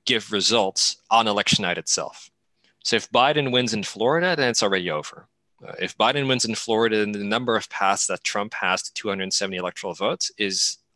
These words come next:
almost zero. There are some very, very wacky outcomes that you could have. But you could say with a high degree of certainty then that Biden will win the presidency. If on election night, it turns out that all four of those states go Republican,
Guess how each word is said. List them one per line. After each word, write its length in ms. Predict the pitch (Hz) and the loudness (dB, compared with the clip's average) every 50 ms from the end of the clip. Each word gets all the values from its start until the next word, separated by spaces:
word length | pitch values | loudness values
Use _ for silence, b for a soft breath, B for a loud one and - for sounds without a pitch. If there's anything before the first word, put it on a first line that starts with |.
| _ _ _ - | _ _ _ 2
almost 460 | 113 107 107 104 95 95 - - - | 4 4 4 2 0 -2 -2 -2 -2
zero. 400 | - 92 92 101 110 139 175 185 _ _ B B B B B B B B B B | -2 -2 0 0 -2 -2 -4 -10 _ _ B B B B B B B B B B
There 100 | 110 101 | 2 2
are 40 | 98 | 2
some 240 | - - 120 110 | 4 2 0 0
very, 360 | 98 98 120 120 113 110 110 98 | 0 2 2 4 6 6 6 4
very 180 | 104 95 98 95 | 4 4 2 2
wacky 340 | 92 104 98 98 - - 98 | 2 2 0 0 0 -4 -2
outcomes 400 | 92 87 92 - - 87 87 - | -2 -2 -2 -2 -8 -10 -8 -6
that 180 | - 85 - - | -8 -8 -8 -12
you 60 | 82 | -12
could 140 | - - - | -12 -12 -10
have. 240 | - 80 76 - _ | -8 -8 -10 -10 _
But 160 | - 101 92 - | -4 -4 -2 -2
you 100 | 107 - | -4 -4
could 140 | - 104 | -2 -2
say 200 | - - 123 113 | 0 2 2 2
with 120 | 107 104 - | 2 0 -2
a 60 | 92 | 0
high 180 | - 107 104 107 | 0 0 0 0
degree 200 | 113 - 107 101 | 0 0 0 0
of 80 | 95 | 0
certainty 380 | - - - 104 98 95 - 95 | 0 -2 -2 -4 -8 -10 -10 -8
then 340 | - - 87 87 87 87 - b b b b b b b b b - | -4 -2 -2 -2 -2 -6 -12 b b b b b b b b b -2
that 180 | - 95 90 - | -2 -2 2 2
Biden 220 | 110 101 101 104 | 2 2 2 2
will 120 | 101 95 90 | -2 -2 -2
win 120 | 92 92 | -4 -4
the 60 | 90 | -4
presidency. 680 | - - 92 87 - - - - - - - - 95 - _ _ _ _ _ _ _ _ _ _ - | -6 -6 -4 -4 -4 -4 -6 -10 -8 -8 -8 -8 -8 -14 _ _ _ _ _ _ _ _ _ _ -10
If 480 | - 143 151 147 - - - - - - _ _ _ - | -2 -2 -2 -2 -2 -6 -6 -8 -10 -16 _ _ _ -4
on 140 | 113 113 117 | -2 0 2
election 380 | 110 120 143 - - - 104 | 2 2 2 2 0 -2 -2
night, 180 | 98 92 92 - - | -2 -4 -4 -4 -8
it 100 | - - | -16 -14
turns 300 | - - 117 113 107 113 | -10 -8 -8 -8 -4 -4
out 160 | 107 101 - | -4 -4 -2
that 100 | - 104 - | -4 -8 -4
all 160 | - 113 113 117 | -2 -2 -2 0
four 160 | - 120 113 | 0 -2 -2
of 80 | 104 | -2
those 140 | - 107 98 | -2 -4 -2
states 240 | - 107 98 98 - | 0 0 0 -2 -2
go 120 | - 95 | -2 -2
Republican, 680 | 85 87 90 82 - 165 190 147 - - - - 107 127 | -2 -2 -4 -2 0 0 0 0 -2 -4 -8 -14 -14 -20